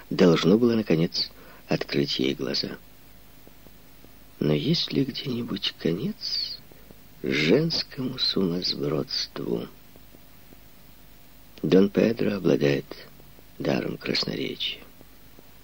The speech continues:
Я это испытал на себе. Его пустые глазницы, пожалуй, будут говорить в его пользу сильнее, чем говорили его глаза.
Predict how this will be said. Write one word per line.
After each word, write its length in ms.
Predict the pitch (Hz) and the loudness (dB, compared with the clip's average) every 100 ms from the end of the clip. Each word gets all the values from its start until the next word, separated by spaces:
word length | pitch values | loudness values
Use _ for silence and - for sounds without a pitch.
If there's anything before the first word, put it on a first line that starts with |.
| - | -6
Я 180 | 143 131 | -2 -2
это 180 | - - | -2 -4
испытал 460 | - - - 64 | -4 -4 -4 -4
на 140 | 67 - | -4 -6
себе. 340 | - - - - - - - - - - - - - - - - - - - - - - - - - - | -6 -8 -14 -16 -20 -20 -20 -20 -20 -20 -20 -20 -20 -20 -20 -20 -20 -20 -20 -20 -20 -20 -20 -20 -8 4
Его 220 | 82 107 | 6 6
пустые 420 | 110 - - 123 | 4 2 6 6
глазницы, 640 | 120 107 76 87 117 - | 8 8 8 2 0 -4
пожалуй, 420 | - - - 180 180 | 0 0 2 0 2
будут 280 | 160 170 165 | 2 2 2
говорить 420 | 143 139 170 - | 0 0 -2 -2
в 20 | |
его 220 | 156 127 | 0 -2
пользу 440 | - - - - - - - - - - - | -2 -4 -2 -4 -8 -12 -20 -20 -20 -20 -8
сильнее, 560 | - - 90 135 202 - | -2 0 0 -4 -6 -4
чем 240 | 185 175 | -2 0
говорили 440 | 143 - 131 139 | 0 0 -2 -2
его 200 | 90 - | -4 -4
глаза. 400 | - 117 - - | -6 -6 -6 -8